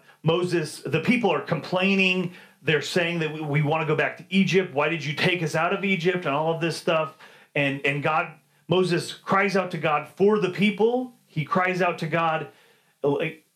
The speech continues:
l-, falls on his face and cries out to God, "God, help me help these people." And so God tells Moses to strike the rock,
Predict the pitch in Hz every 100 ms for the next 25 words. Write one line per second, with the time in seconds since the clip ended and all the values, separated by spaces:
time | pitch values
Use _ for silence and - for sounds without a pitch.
0 | _ 147 139 139 - 185 202 196 180 156
1 | - 180 175 151 165 160 160 143 147 143
2 | 151 180 180 - _ _ _ _ _ _
3 | - - 220 240 220 220 175 202 202 170
4 | 170 - 170 165 110 - - _ _ _
5 | _ _ _ _ _ _ _ _ _ _
6 | _ _ _ _ - 151 147 147 - -
7 | - 160 151 127 - _ _ _ _ 160
8 | 156 156 170 151 156 180 151 147 - -
9 | - _ - 139 - 170 156 - 151 143
10 | 175 262